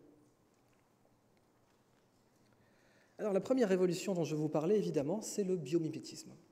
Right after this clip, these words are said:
l'art de s'inspirer de la nature pour innover. Pour entrer dans le vif du sujet,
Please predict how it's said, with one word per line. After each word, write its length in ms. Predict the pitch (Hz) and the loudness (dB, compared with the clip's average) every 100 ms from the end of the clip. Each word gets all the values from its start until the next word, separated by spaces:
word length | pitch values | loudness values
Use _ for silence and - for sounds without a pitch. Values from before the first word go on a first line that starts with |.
| _ _ - | _ _ -2
l'art 260 | 147 202 | 0 0
de 80 | 165 | -2
s'inspirer 500 | 160 175 - 160 180 | -4 -4 -4 -4 -2
de 100 | 160 | -2
la 60 | 143 | -2
nature 340 | 135 - 202 | -4 -6 -8
pour 180 | - 147 | -6 -6
innover. 320 | 147 117 - - - - _ _ _ _ _ _ _ _ _ _ _ - - _ _ | -4 -6 -10 -18 -20 -20 _ _ _ _ _ _ _ _ _ _ _ -20 -20 _ _
Pour 100 | 208 | -2
entrer 180 | 233 247 | -2 0
dans 120 | 226 | 2
le 40 | 175 | 2
vif 160 | 220 | 2
du 140 | 175 185 | 0 -2
sujet, 500 | - 160 190 269 | -2 0 2 2